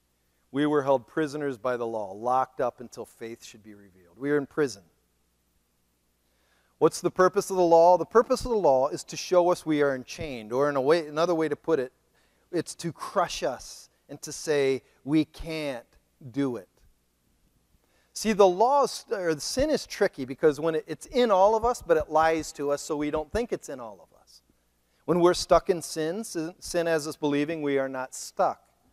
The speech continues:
Sin blinds us to our problem. It deceives, making us believe we are better than we really are. So how does God do, fix us?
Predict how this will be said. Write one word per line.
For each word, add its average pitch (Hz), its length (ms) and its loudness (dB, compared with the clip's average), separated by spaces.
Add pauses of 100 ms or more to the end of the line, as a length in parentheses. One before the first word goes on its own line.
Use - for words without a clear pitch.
(840)
Sin 175 320 0
blinds 156 380 4
us 160 140 -6
to 165 120 -2
our 139 80 6
problem. 127 540 0
It - 80 -10
deceives, 135 840 -8 (240)
making 156 380 0
us 147 100 2
believe 147 380 2
we 160 140 4
are 151 60 6
better 151 320 4
than 156 220 -4
we 165 140 -4
really 139 400 -2
are. 156 240 -2
So - 120 -12
how 143 200 2
does 151 160 -4
God 131 400 -2
do, 143 240 -4
fix - 400 -2
us? 196 260 -4